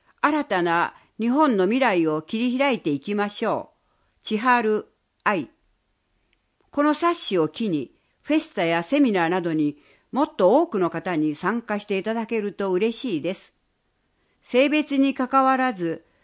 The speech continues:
誰もが自分らしく活躍できる社会に少しずつでも近づきますように。純子K。編集委員としてのくくりに、特集記事を共同で担当させてもらいました。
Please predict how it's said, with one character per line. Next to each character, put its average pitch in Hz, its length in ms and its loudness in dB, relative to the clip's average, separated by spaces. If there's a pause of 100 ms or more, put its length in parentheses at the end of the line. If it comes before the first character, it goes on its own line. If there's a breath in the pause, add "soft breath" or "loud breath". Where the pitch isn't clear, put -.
(140)
誰 269 280 4
も 165 180 -2
が 165 260 -4 (240 soft breath)
自 220 120 -4
分 302 180 2
ら 320 140 2
し - 100 -10
く 180 160 -2
活 196 300 -6
躍 247 260 -2
で 214 120 0
き 269 140 -4
る 185 120 -2
社 247 160 -8
会 156 320 -4
に 147 240 -2 (340 soft breath)
少 - 260 -2
し 277 160 -2
ず 285 120 -6
つ 226 140 -8
で 185 120 0
も 165 380 -2
近 - 220 -6
づ 220 180 -6
き 233 160 -6
ま 240 140 -2
す 220 160 -14
よ 233 240 -2
う 156 60 -4
に。 160 300 -2 (480)
純 233 320 -2
子 - 380 -10 (160)
K。 - 340 -6 (960)
編 294 240 4
集 302 340 0
委 320 120 4
員 254 120 2
と 151 180 -2
し - 60 -12
て 151 140 -6
の 143 160 -2
く - 140 -14
く 208 180 -6
り 196 160 -2
に、 151 260 -2 (440 soft breath)
特 233 180 2
集 311 300 0
記 302 160 -2
事 240 160 -2
を 160 320 0
共 240 260 2
同 240 220 2
で 208 380 -4
担 233 200 0
当 240 220 0
さ 233 140 -6
せ 233 120 -4
て 233 140 -4
も 208 140 -2
ら 220 100 0
い 220 80 -4
ま 220 140 -4
し - 80 -14
た。 - 240 -10